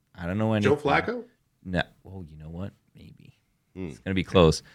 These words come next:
Speaker 2: But
Speaker 1: But
Speaker 2: anyway, go ahead. Put it out there.
Speaker 1: I, I wonder
Speaker 3: Purdy or
Speaker 1: if
Speaker 3: Flacco
Speaker 1: there's
Speaker 3: next ten years?
Speaker 1: there
Speaker 3: Sorry.
Speaker 1: Who?
Speaker 3: <laughs>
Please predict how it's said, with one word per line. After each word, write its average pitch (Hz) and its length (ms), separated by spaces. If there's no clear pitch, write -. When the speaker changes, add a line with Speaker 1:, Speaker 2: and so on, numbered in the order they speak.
Speaker 2:
But 131 120
Speaker 1:
But 123 100
Speaker 2:
anyway, 98 220
go 151 100
ahead. 131 320
Put 147 140
it 156 80
out 139 180
there. 101 180
Speaker 1:
I, 104 220
I 95 160
wonder 92 720
Speaker 3:
Purdy 117 280
or 120 60
Speaker 1:
if 110 80
Speaker 3:
Flacco 123 380
Speaker 1:
there's 101 180
Speaker 3:
next 90 100
ten 117 160
years? 120 400
Speaker 1:
there 98 140
Speaker 3:
Sorry. 73 240
Speaker 1:
Who? 107 160
Speaker 3:
<laughs> 139 40